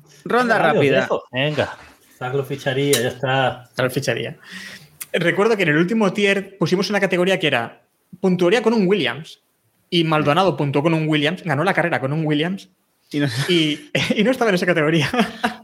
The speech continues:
Speaker 1: A ver, pero había también otra categoría que era dinero Maldonado.
Speaker 3: Claro, que es que
Speaker 1: Y, y,
Speaker 3: era,
Speaker 1: o sea
Speaker 3: era difícil.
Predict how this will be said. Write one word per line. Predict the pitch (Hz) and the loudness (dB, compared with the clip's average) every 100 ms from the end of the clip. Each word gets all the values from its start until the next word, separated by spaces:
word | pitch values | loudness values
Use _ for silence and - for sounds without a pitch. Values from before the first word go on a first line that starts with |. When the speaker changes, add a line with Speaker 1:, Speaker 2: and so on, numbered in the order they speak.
| - - - | -12 -12 -4
Speaker 1:
A | 170 | 0
ver, | 180 160 | 2 2
pero | 165 | 2
había | 160 170 | 4 4
también | 175 180 | 2 2
otra | 170 165 | 2 2
categoría | 165 165 165 170 | 4 4 4 4
que | |
era | 165 | 2
dinero | 156 156 151 | 2 0 2
Maldonado. | 139 135 151 135 127 _ _ _ _ | 2 2 0 0 -4 _ _ _ _
Speaker 3:
Claro, | 190 147 135 - _ | -2 -2 -4 -12 _
que | 143 | -14
es | |
que | 151 143 | -10 -4
Speaker 1:
Y, | 151 151 | 0 0
y, | 156 151 | 2 0
Speaker 3:
era, | 151 | 0
Speaker 1:
o | |
sea | - 175 147 | 0 0 0
Speaker 3:
era | 135 | 0
difícil. | 139 151 147 147 | -4 -8 -8 -8